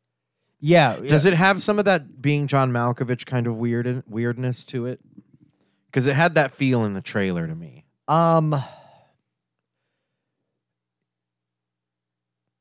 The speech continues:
Speaker 1: no.
Speaker 2: Okay.
Speaker 1: Um, the,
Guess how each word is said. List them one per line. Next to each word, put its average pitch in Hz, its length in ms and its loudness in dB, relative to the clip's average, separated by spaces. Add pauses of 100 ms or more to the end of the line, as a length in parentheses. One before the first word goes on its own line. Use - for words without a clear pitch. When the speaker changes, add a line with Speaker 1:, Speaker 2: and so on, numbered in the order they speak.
(800)
Speaker 1:
no. 180 580 2 (280)
Speaker 2:
Okay. 185 340 0 (540)
Speaker 1:
Um, 139 500 0
the, 147 160 -4